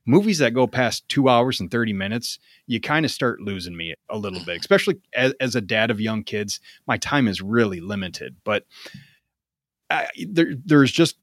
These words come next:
certain cuts they have to make. In the Chris one hurt,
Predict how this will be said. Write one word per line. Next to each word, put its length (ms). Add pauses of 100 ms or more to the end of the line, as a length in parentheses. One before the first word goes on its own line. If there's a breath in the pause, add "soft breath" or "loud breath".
(220)
certain 580
cuts 460 (360)
they 140
have 260
to 100
make. 220
In 140
the 60
Chris 300
one 160
hurt, 240